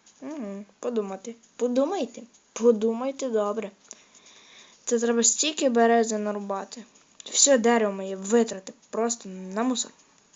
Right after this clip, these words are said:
Ладно, давайте йти вже строїти ферму гарбузів, бо то, що я не годен болтати вже.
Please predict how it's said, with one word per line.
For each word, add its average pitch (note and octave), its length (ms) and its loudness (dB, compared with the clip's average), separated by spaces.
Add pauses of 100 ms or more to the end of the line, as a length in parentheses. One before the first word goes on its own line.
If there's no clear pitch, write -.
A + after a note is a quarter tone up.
(640)
Ладно, G3 240 -2 (420)
давайте A3+ 340 0
йти G#3 300 -4
вже G3 220 -6
строїти G#3 400 -2
ферму G3+ 400 -10
гарбузів, G#3 420 -2
бо G3 100 -8
то, G3 160 -8
що G3+ 120 -10
я F#3+ 120 -8
не G3 300 -4
годен G3 340 -4
болтати G#3 680 -6
вже. G#3+ 200 -10